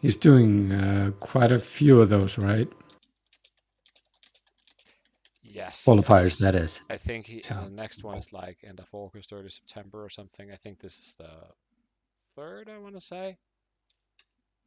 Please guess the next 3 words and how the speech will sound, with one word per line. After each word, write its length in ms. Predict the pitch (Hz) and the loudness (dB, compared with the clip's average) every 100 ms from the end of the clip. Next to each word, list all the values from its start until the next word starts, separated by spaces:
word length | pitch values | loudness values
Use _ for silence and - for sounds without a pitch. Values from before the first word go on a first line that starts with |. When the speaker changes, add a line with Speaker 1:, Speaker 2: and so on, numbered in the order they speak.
| _ _ _ _ _ _ _ _ _ _ _ _ _ | _ _ _ _ _ _ _ _ _ _ _ _ _
Speaker 1:
All 80 | 98 | -4
right. 180 | 92 117 _ _ _ _ _ _ _ _ _ _ _ _ _ _ _ _ _ _ _ _ _ _ _ _ _ - | -4 -4 _ _ _ _ _ _ _ _ _ _ _ _ _ _ _ _ _ _ _ _ _ _ _ _ _ -20
Speaker 2:
Um, 500 | 123 104 98 98 | -16 -14 -14 -18